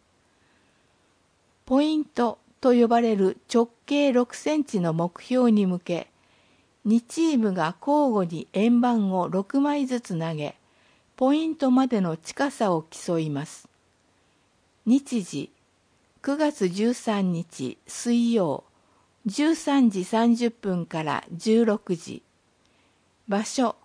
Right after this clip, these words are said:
市民総合体育館、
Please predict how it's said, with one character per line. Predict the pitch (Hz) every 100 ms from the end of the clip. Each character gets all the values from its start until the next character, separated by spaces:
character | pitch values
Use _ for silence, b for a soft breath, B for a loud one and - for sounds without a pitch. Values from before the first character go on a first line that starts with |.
| _ _ _ _ _ _ _
市 | - - 254
民 | 320 320
総 | - 285 285 269
合 | 277 262
体 | - 247 247
育 | 240 -
館、 | - 170 135